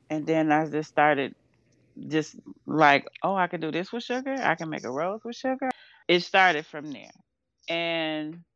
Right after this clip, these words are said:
I remember my sister, she would come over and she would get me up and take me into the kitchen,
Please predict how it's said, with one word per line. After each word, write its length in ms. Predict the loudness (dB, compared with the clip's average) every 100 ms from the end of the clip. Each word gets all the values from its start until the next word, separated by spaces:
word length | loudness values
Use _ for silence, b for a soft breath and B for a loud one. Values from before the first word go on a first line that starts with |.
| -4
I 80 | -4
remember 400 | -4 -6 -6 -4
my 160 | -4
sister, 540 | -4 -8 -8 -6 -8 -8 _
she 180 | -10 -4
would 180 | -2 0
come 200 | 0 4
over 320 | 4 4 0
and 280 | -2 -4 -4
she 200 | -2 0
would 200 | 2 2
get 160 | 4 4
me 240 | 4 6
up 160 | 6 4 0
and 360 | 0 2 0 -4 0
take 220 | 2 4
me 140 | 2
into 240 | 0 0 -2
the 100 | 0
kitchen, 560 | 0 -2 0 0 0